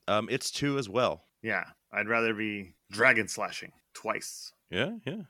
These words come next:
Speaker 2: But, you know, they, they've said about, they've said that about me since high school.
Speaker 1: <laughs> Dragon
Speaker 2: I'd
Speaker 1: slasher from the beginning. <laughs>
Speaker 2: I'd rather be dragon slashing.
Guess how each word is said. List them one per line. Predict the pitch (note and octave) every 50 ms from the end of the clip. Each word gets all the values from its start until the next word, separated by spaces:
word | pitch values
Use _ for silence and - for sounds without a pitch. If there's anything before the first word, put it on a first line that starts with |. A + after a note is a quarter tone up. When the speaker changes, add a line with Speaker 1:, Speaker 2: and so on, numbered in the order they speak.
| _ _ _ _
Speaker 2:
But, | D#3 F3+
you | G3
know, | F#3+ F#3 F3+ E3
they, | D3 F3 E3+ E3
they've | C3 C3+ D#3+ D3
said | C#3+ E3+ D3+
about, | C3+ A#2+ B2+ A#2+ A2 - - _ _ _
they've | - B2 C3+ C3+ -
said | - A2+ A#2
that | B2 A2
about | A2 G2+ G#2 G2+
me | G#2 G2+
since | F2+ - - -
high | - F#2 F#2
school. | - - - - - - - - _ _ - -
Speaker 1:
<laughs> | - - D#3 A2+ -
Dragon | - A2 A2+ A2+ A2+ A2 A#2
Speaker 2:
I'd | A2
Speaker 1:
slasher | A2 - A2 A2 A2 - - G#2 G#2
from | F#2+ - - - A2+ G#2+ G2+
the | F#2+
beginning. | E2+ G2+ F#2+ G2 F#2+ F2 E2+ F2+ - - _
<laughs> | - -
Speaker 2:
I'd | - A#2 A#2
rather | B2 B2+ C3 C#3 C#3
be | D3 D3+
dragon | C3+ B2+ A#2 G#2+ G2+ G#2+ G2
slashing. | - - G2 F#2 - - G#2 G#2